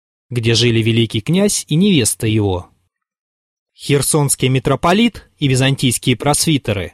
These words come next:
совершили сей обряд торжественный, за коим следовало обручение и самый брак царевны с Владимиром, благословенный для России во многих отношениях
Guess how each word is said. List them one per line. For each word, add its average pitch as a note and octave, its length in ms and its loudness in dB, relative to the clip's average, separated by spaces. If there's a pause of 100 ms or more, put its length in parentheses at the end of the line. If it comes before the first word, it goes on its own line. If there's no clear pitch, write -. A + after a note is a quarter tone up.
совершили G#3+ 720 0
сей C#3 440 2
обряд A#2+ 420 -2
торжественный, B2 880 -2 (440)
за C3+ 220 0
коим B2+ 300 0
следовало A#2 580 0
обручение G#3 920 2 (100)
и D#3+ 80 -6
самый A#3+ 460 0
брак C#3 340 0
царевны C#3+ 520 2
с - 120 -6
Владимиром, C3+ 720 0 (480)
благословенный C3 840 2
для A#2+ 160 2
России G#3+ 560 2
во B2+ 200 0
многих F#3+ 400 0
отношениях D3+ 1000 -2